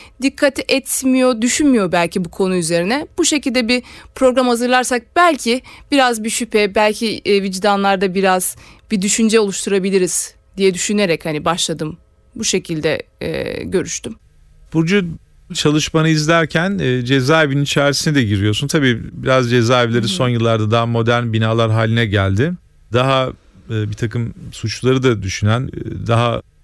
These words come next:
Speaker 2: onların cezalarını çekerken daha iyi koşullarda
Speaker 1: Hı hı.
Speaker 2: barınmalarını sağlayacak bir takım önlemlerin alındığını görüyoruz ama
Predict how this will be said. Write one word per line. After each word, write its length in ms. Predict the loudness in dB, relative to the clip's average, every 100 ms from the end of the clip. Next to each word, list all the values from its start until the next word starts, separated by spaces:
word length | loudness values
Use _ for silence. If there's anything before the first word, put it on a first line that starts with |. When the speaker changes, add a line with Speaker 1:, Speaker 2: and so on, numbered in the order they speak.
| -8
Speaker 2:
onların 540 | -4 -2 0 -2 -4 -10 0
cezalarını 520 | 2 4 4 2 0
çekerken 760 | -2 0 2 0 0 -2 -2 -8 -14 -20 -14 -2
daha 200 | 0 2
iyi 140 | 0
koşullarda 560 | 0 -4 0 0 2 0
Speaker 1:
Hı 40 |
hı. 120 | 0
Speaker 2:
barınmalarını 460 | 0 0 2 2 0
sağlayacak 440 | 0 0 0 -2
bir 40 | -4
takım 180 | -4 -2
önlemlerin 420 | 0 0 0 2
alındığını 300 | 2 2 2
görüyoruz 380 | 2 2 2 2
ama 260 | 2 0